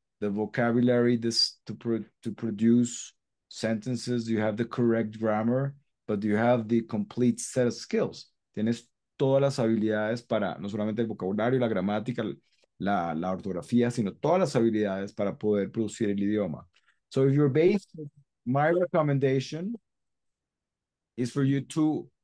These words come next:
work on reading and listening. Si eres muy básico, mi recomendación es trabajar en leer y entender. ¿Okay? If you get, start getting more advanced,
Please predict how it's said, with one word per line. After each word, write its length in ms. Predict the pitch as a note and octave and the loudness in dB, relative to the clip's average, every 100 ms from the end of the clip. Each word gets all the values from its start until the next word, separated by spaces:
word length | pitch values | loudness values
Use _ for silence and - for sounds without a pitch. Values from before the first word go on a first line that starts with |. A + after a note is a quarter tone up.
| _ | _
work 340 | A#2+ D3 D3+ D3 | 0 0 2 -2
on 180 | B2+ | 0
reading 560 | A#2+ C#3+ D3+ E3 E3+ E3 _ _ - | 0 -2 -2 -6 -8 -12 _ _ -2
and 200 | B2 B2 | 2 4
listening. 540 | C#3 - G2+ D#2+ B1+ - | 2 0 -8 -8 -12 -16
Si 280 | - - A#2+ | -20 0 2
eres 200 | A#2 C3+ | 4 4
muy 160 | D3+ D3+ | 2 2
básico, 560 | E3 E3+ E3 D3 D3 | 2 0 -2 -6 -4
mi 120 | C3+ | -2
recomendación 560 | C3 C#3 C3+ C3+ B2+ C3+ | 0 0 -2 -2 -2 -4
es 100 | C3+ | -4
trabajar 520 | C#3 A#2+ A#2 A#2+ B2 - | 0 0 2 2 0 -4
en 320 | A#2 C3 C#3 - _ - | -2 0 -2 -10 _ -4
leer 520 | G#2 A2 B2 D#3 F#3+ - _ _ _ _ _ | 0 2 4 2 -2 -12 _ _ _ _ _
y 120 | A2 A2 | -6 -4
entender. 600 | G#2 G2 G2 F#2 F#2 C#2+ - - _ - - - _ - | -2 -2 -2 0 -4 -6 -14 -20 _ -20 -20 -20 _ -12
¿Okay? 200 | G2 B2+ C3+ F#3 - _ _ _ _ _ _ _ - | -2 0 0 -2 -12 _ _ _ _ _ _ _ -4
If 140 | B2 | 0
you 120 | A#2+ A#2+ | 0 0
get, 140 | C3 | -2
start 320 | - D3+ D#3 | 0 0 2
getting 240 | D#3 E3 D#3+ | 0 0 0
more 180 | D#3 | 0
advanced, 720 | D3 C3+ E3+ E3+ E3+ F3 - | 0 2 0 0 -4 -8 -14